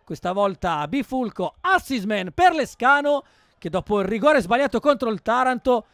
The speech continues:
si riscatta trovando il secondo centro in stagione, quattro a uno al settantaquattresimo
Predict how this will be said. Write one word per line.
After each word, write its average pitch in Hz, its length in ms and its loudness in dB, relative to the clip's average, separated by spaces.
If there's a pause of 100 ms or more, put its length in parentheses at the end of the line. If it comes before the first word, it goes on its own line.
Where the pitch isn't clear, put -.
si 269 220 -2
riscatta 294 680 2
trovando 185 460 -4
il 180 100 -8
secondo 226 680 2
centro 196 640 -6 (260)
in 330 200 -2
stagione, 202 680 -4 (140)
quattro 262 680 0
a 226 160 2
uno 226 380 0
al 190 140 -6
settantaquattresimo 190 1200 -8